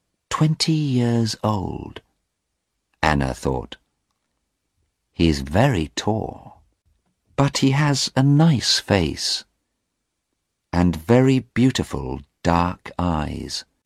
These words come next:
Sarah likes him, and I can understand that. But he looks very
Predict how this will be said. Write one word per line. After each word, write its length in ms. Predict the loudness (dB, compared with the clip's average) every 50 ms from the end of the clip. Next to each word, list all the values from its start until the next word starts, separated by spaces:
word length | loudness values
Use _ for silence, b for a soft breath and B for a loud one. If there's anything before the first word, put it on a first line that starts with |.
| _ _ _ _ _ _ _ _ _ -10
Sarah 500 | -4 0 2 4 4 4 4 2 2 2
likes 480 | 2 2 0 0 -2 -6 -8 -10 -8
him, 260 | -8 -8 -10 -10 -12 -14 _ _ _ _ _ _ _ _ _ _ _ _ _ _ _ _ _ _ _ _ _ _ _ _ _ _ -4
and 140 | -2 -2 -2 0 0
I 220 | 0 0 0 -2 -2
can 220 | 0 0 0 0 0
understand 960 | 0 0 0 0 0 -2 -2 -2 -2 -2 -2 0 -2 -4 -4 -6 -10 -10 -8 -8
that. 460 | -6 -6 -6 -8 -10 -16 _ -20 -20 _ _ _ _ _ _ _ _ _ _ _ _ _ _ 2
But 340 | 2 2 2 2 -4 -2
he 140 | 0 0 2
looks 480 | 4 2 2 2 0 -6 -6 -6 -6 -6
very 580 | -6 -2 2 2 4 4 2 0 -4 -6 -8